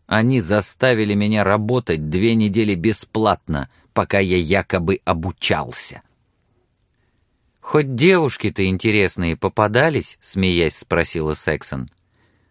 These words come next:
Берт мрачно покачал головой.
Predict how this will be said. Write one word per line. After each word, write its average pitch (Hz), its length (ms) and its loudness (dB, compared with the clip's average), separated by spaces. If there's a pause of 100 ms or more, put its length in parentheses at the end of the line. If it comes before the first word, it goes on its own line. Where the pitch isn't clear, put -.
(220)
Берт 95 400 0
мрачно 82 540 -2
покачал 76 560 -4
головой. 67 480 -4